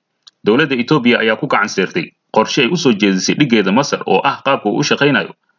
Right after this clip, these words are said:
biyo xireenka Itoobiya ay ka dhisayso webiga Niil, gaar ahaan xadka Suudaan. Masar oo ku tiirsan webiga Niil ayaa ka walaacsan in biyo xireenka Itoobiya u horseedi karo gabaabsi ku yimaada biyaha iyo waraabka. Wasiirka biyaha Ethiopia, Saleshi Bakele, ayaa sheegay in Masar ay doonayso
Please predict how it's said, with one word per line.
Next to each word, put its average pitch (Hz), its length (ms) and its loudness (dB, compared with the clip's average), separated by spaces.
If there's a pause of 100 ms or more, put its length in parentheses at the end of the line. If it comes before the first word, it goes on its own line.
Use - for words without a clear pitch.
(160)
biyo 104 140 2
xireenka 127 360 0
Itoobiya 104 460 0
ay 92 80 0
ka - 140 -4
dhisayso 113 320 0
webiga 113 320 4
Niil, 131 320 2
gaar 95 160 0
ahaan 110 240 0
xadka 104 240 -2
Suudaan. 101 400 -2 (760)
Masar 107 260 0
oo 110 100 4
ku 139 100 0
tiirsan 110 320 2
webiga 120 320 4
Niil 131 280 0 (320)
ayaa 98 160 2
ka - 120 0
walaacsan 120 400 2
in 147 160 0
biyo 113 160 2
xireenka 127 340 0
Itoobiya 117 400 0
u 147 100 2
horseedi 131 380 2
karo 87 260 -4 (300)
gabaabsi 123 360 2
ku 131 100 0
yimaada 110 340 4
biyaha 117 300 0
iyo 101 180 2
waraabka. 117 440 0 (500)
Wasiirka 107 380 2
biyaha 113 280 2
Ethiopia, 101 460 -2 (260)
Saleshi 135 440 0
Bakele, 147 440 0
ayaa 113 200 2
sheegay 110 320 -2
in 135 80 0
Masar 139 260 0
ay 107 100 0
doonayso 135 440 0